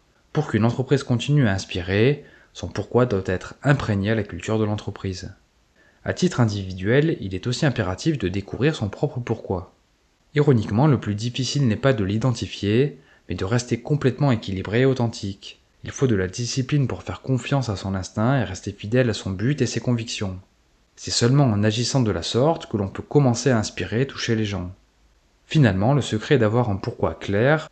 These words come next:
d'être discipliné et responsable à l'égard de ses propres valeurs, et manifester de la constance dans ses paroles et ses actions. En tout cas, le plus important reste de commencer par pourquoi.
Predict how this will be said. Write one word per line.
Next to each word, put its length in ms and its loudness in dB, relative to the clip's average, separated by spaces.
d'être 280 2
discipliné 600 -2
et 60 2
responsable 580 2
à 60 2
l'égard 300 2
de 80 -2
ses 180 -10
propres 320 0
valeurs, 640 -2
et 40 -8
manifester 600 2
de 120 -2
la 80 0
constance 560 0
dans 100 -4
ses 160 -8
paroles 340 0
et 40 2
ses 200 -6
actions. 400 -2
En 100 2
tout 120 -4
cas, 420 0
le 80 -6
plus 280 -2
important 480 -2
reste 280 0
de 120 -4
commencer 480 0
par 200 -4
pourquoi. 460 -6